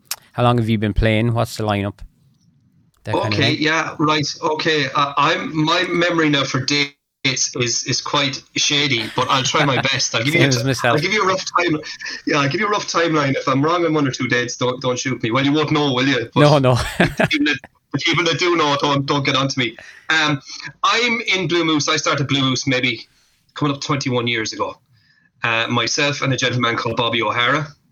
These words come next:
Speaker 2: Um, we met while we were in a day job. We were both working in a hotel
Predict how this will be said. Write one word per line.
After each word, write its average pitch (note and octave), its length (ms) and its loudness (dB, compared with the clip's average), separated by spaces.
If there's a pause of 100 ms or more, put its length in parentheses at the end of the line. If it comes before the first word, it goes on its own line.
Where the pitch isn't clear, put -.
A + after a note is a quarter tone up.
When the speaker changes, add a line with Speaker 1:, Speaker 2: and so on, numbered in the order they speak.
(680)
Speaker 2:
Um, A#2 260 0
we B2+ 120 2
met E3 280 0
while C#3 240 0
we C3 120 0
were B2 340 0 (220)
in D3 120 -6
a - 60 -6
day C#3 200 0
job. A2+ 300 -2
We A#2 100 0
were A#2 80 -2
both C3+ 400 -2
working C3 300 -2
in A2+ 80 -4
a A2+ 60 -2
hotel A2+ 420 -2